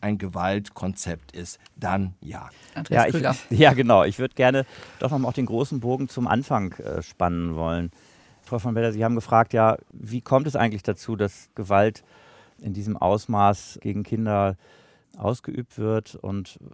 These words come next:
Speaker 3: wie weit sind wir in der Gesellschaft? Ich glaube, dieses latente Lapidarisieren der Gewalt gegen das Kind, die ist spürbar. Und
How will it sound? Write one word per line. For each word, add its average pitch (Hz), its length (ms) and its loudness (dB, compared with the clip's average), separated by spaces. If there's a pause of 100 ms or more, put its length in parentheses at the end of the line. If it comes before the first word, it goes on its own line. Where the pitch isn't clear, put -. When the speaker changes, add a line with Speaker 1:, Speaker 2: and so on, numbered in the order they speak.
(760)
Speaker 3:
wie 110 200 -6
weit 101 180 6
sind 123 220 -2
wir 123 80 0
in 104 80 -2
der 92 120 0
Gesellschaft? 82 680 -4 (540)
Ich - 100 -20
glaube, 113 240 -2
dieses 110 380 -6 (100)
latente 139 880 0 (320)
Lapidarisieren 98 1080 0
der 90 160 -8
Gewalt 80 440 -6
gegen 80 240 -8
das 82 200 -10
Kind, 85 280 -8 (480)
die 120 160 -4
ist - 420 -6 (240)
spürbar. 90 840 4
Und 98 220 -6